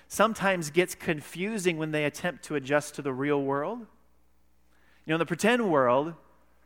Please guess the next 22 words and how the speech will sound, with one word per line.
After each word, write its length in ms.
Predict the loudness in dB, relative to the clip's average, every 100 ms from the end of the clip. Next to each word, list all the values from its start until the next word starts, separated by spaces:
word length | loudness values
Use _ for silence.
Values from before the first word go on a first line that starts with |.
| _ _ _ 2
uh, 140 | 2 2
making 540 | 0 2 2 0 -2
any 420 | 0 0 2 2
food 400 | 0 -2 -2 -2
your 160 | 0 0
heart 260 | 2 0 2
desires 720 | -2 0 0 -2 -6 -14 -20 _ _ _ _ _ _ _ _ -2
and 180 | -2 0
eating 320 | 0 2 2
it 120 | 0
for 280 | -4 0 0
free 680 | 0 -2 0 0 -2 -6 -14 _ _ _ _ _ _ _ -2
is 180 | -2
just 300 | 0 0 0
how 240 | 0 2 2
it 80 | 6
works. 540 | 6 6 0 -18 -20 _ _ _ _ _ _ _ _ _ _ _ _ _ _ _ _ 2
But 120 | 4
in 120 | 4
the 80 | 4
real 320 | 4 6 6
world, 540 | 4 2 2 2 0